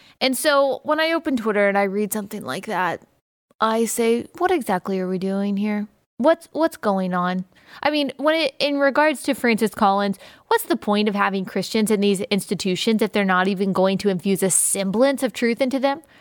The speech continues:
Forget biblical truth. Like, I'd settle for some biological truth at this point. And people wonder why we Christians, but just people in general, because as we talked about last week, there are p-, plenty of people who are not Christians who are saying, "Hey,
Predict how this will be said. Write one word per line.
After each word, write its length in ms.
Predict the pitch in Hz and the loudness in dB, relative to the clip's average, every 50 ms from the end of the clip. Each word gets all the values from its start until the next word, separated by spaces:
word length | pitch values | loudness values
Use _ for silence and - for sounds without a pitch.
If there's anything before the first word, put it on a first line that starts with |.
| _ | _
Forget 300 | - 262 262 392 427 311 | -2 2 2 2 2 2
biblical 340 | 247 240 - 370 - - 302 | 0 0 0 -2 -2 -2 -4
truth. 280 | - - 202 180 190 240 | -2 0 0 0 2 0
Like, 160 | 262 262 247 | 0 0 0
I'd 140 | 254 262 - | -2 -2 0
settle 280 | - 311 320 339 302 | 0 2 2 2 0
for 140 | - - 240 | -2 -4 -2
some 140 | - 226 202 | -2 -2 0
biological 680 | - 208 208 208 196 185 180 220 320 - 539 - 320 226 | 2 2 2 4 4 4 4 4 4 2 2 0 0 0
truth 220 | - 214 202 180 | 0 -2 -2 0
at 100 | 190 175 | 0 0
this 160 | - 285 - | 0 0 0
point. 400 | - - - 294 254 294 403 - _ _ - - _ _ - - - - | -2 -4 -2 0 0 0 -2 -6 _ _ -20 -20 _ _ -20 -20 -12 -6
And 140 | - 294 294 | -4 -4 0
people 220 | - 392 466 523 523 466 | 2 2 4 4 2 2
wonder 360 | 320 262 285 320 302 370 247 | 2 0 0 0 2 2 2
why 600 | 202 175 180 190 220 240 - - - 95 - 214 - _ _ _ _ _ _ _ _ _ | 2 2 2 4 4 4 4 2 -2 -6 -6 -10 -12 _ _ _ _ _ _ _ _ _
we 560 | - 190 240 285 285 226 180 180 226 294 - _ _ _ | 2 4 4 4 4 2 0 0 -2 -4 -6 _ _ _
Christians, 460 | - - 285 - - - 196 185 175 | -2 -2 -2 0 0 -2 -2 -2 0
but 180 | - - - - | -2 -2 -2 -2
just 160 | - 214 - | -6 -10 -10
people 360 | - - 247 240 - 311 302 | -6 -6 -6 -4 -2 0 0
in 120 | 226 175 156 | 0 0 0
general, 460 | - 190 185 277 269 180 - - 202 | -2 -2 0 0 0 0 0 -2 -2
because 300 | - 233 - 220 202 180 | -2 -2 -2 0 -2 -2
as 100 | 208 180 | -2 -4
we 100 | - 214 | -4 -4
talked 280 | 202 226 240 - - - | -2 -2 -4 -4 -2 -2
about 220 | 208 208 185 156 | 0 0 0 0
last 320 | 165 165 202 - - - - | 2 0 0 0 0 -4 -6
week, 260 | 165 151 147 - - | -6 -6 -6 -4 -2
there 120 | 175 175 | -2 0
are 40 | 175 | 0
p-, 180 | - - 233 - - 196 | -2 -4 -6 -6 -8 -4
plenty 260 | - - 294 392 370 214 | -2 0 0 2 0 0
of 80 | 175 | 0
people 240 | - 202 175 196 180 | -2 -4 -4 -4 -2
who 60 | 190 | 0
are 120 | 185 170 175 | 0 0 2
not 220 | 180 202 226 233 | 2 2 0 0
Christians 520 | - 247 226 - - 196 165 - 175 - - - - - - _ _ - | -2 -6 -6 -4 -4 -4 -4 -4 -6 -8 -10 -12 -18 -20 -20 _ _ -2
who 180 | - 247 247 226 | 2 4 4 6
are 120 | 202 180 | 4 4
saying, 520 | - - - 233 226 226 202 180 170 165 175 | 2 -2 -2 -2 0 2 0 0 0 -2 -4
"Hey, 320 | 202 226 214 185 156 - | -2 0 0 0 -2 -6